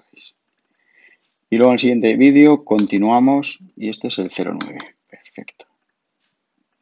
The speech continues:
Hago deploy. Y ahora ya queda mucho más claro la temperatura de cada uno.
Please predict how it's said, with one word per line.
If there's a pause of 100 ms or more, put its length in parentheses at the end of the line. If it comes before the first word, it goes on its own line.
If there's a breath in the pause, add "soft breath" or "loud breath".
(120)
Hago
deploy. (1400)
Y
ahora
ya
queda (120)
mucho
más
claro (200)
la
temperatura
de
cada
uno.